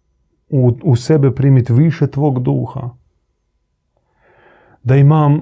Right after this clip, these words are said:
više tvoje energije, ali nježne energije i ne-, energije stvaralačke, nedestruktivne.” Kako komunisti, recimo, jako entuzijastično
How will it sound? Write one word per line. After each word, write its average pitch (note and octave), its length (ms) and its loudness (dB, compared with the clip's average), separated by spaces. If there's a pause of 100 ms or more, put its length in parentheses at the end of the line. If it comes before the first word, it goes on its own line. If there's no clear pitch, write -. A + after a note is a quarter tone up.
više E3+ 460 0
tvoje E3+ 640 2 (500)
energije, D#3 1200 2 (600)
ali C#3 640 -2 (420)
nježne C3+ 600 2
energije C3 880 -2
i C3 80 2
ne-, C#3 240 2
energije C#3 500 2
stvaralačke, B2 880 -2
nedestruktivne.” A#2+ 1200 -2 (2000)
Kako G#2+ 340 -4 (520)
komunisti, A#2 600 2
recimo, G#2 560 -2
jako A#2+ 580 -2
entuzijastično A2+ 1200 -2